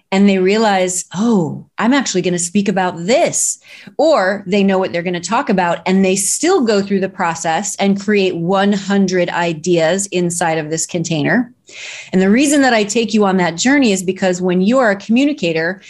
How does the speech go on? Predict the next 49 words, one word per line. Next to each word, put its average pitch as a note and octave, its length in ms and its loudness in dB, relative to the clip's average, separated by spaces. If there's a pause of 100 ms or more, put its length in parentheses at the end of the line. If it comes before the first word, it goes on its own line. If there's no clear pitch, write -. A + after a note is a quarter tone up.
(240)
and G3+ 120 4
you G#3+ 80 4
have G#3 160 2
a G3 60 0
hundred G#3 340 2
ideas, F3+ 640 0
you G#3 80 -2
can A3 160 0
create F#3+ 420 0
content G#3+ 540 -2
for E3 100 -4
blog F3 440 0
posts. D3+ 340 -4
You G3 80 -2
can G3+ 200 4
create G3+ 280 0
content G3+ 480 0
for F3 100 -4
social E3+ 380 0
media. F#3 320 2
You F3+ 140 -4
can G3+ 180 0
create G3 340 -2
content G3+ 520 -2
for F#3+ 100 -2
articles. F#3 640 -4 (500)
And A3+ 640 2 (560)
inside A#3 540 2
of G3+ 120 0
those F#3 180 0
one F3+ 200 0
hundred G3 360 0
ideas, F#3 500 0
we G3 220 2
distill F#3 580 0
it E3 300 -6
down F3+ 760 -2
through F#3+ 340 0
the F3 80 0
process F3+ 680 -2
to - 160 -2
the F3+ 120 0
one F3+ 360 2
that F3 160 -4
you E3+ 140 -2
want D#3 220 -2
to C#3+ 160 -6
talk G#3+ 240 -2
about. G#2+ 360 -4